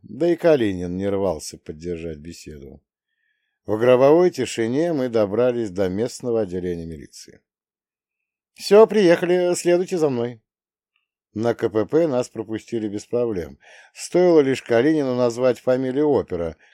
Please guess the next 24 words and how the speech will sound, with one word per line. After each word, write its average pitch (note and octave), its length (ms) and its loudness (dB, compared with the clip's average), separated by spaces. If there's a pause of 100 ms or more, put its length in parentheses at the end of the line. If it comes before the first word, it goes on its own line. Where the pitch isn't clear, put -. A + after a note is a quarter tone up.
который A2 400 -2
его G2 220 -2
ждал. F2+ 360 -14 (840)
Постовой E3 460 4
записал G#2 460 0
данные, C#3+ 460 2
и A2+ 40 0
мы C#3 120 0
благополучно A2 840 -2
оказались F#2+ 580 -4
на F2 80 -10
территории. D#2 580 -14 (880)
Владимир E3 440 6
Александрович D3 680 2
уверенно C#3 480 2
промаршировал A#2 920 2
сначала G#2 520 0
к - 60 -12
трёхэтажному F2+ 680 -6
зданию, C3 600 0 (400)
потом F3+ 400 2
на D#3+ 60 2
второй C3+ 420 2
этаж. E2+ 440 -8